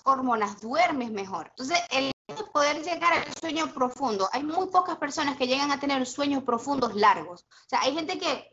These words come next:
pero los relojitos estos también te ayudan mucho en eso. Em, hay gente que puede tener que en todas, en ocho, siete, seis horas que duerme, de repente el sueño profundo es muy, muy ligero, o no llegan a tener sueño profundo, porque siempre se, se, se despiertan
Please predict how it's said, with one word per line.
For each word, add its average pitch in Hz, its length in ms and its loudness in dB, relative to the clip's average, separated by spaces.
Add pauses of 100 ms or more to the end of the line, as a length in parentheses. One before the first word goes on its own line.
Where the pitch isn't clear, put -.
pero 254 180 2
los 254 160 2
relojitos 247 400 0
estos 294 220 -4
también 240 260 -4
te 254 60 -4
ayudan 247 280 0
mucho 240 220 -4
en 254 80 -4
eso. 220 340 -6 (340)
Em, 233 600 2 (380)
hay 269 120 2
gente 330 220 -4
que 285 300 -8
puede 302 180 2
tener 311 380 -4
que 262 240 -2
en 262 240 -4
todas, 339 500 2
en 277 360 -6
ocho, 294 340 0
siete, 277 320 -4
seis 311 260 -4
horas 320 240 0
que 285 120 -4
duerme, 185 500 -2 (240)
de 254 100 -2
repente 269 300 -2
el 311 80 -4
sueño 311 240 -4
profundo 294 420 0
es 240 80 -2
muy, 269 440 2
muy 277 200 2
ligero, 262 360 4
o 247 140 2
no 285 140 2
llegan 302 280 2
a 262 80 2
tener 262 180 -2
sueño 247 220 -4
profundo, 196 460 -8 (260)
porque 247 220 0
siempre 269 440 0
se, - 240 -10
se, 247 280 -4
se - 160 -2
despiertan 247 580 0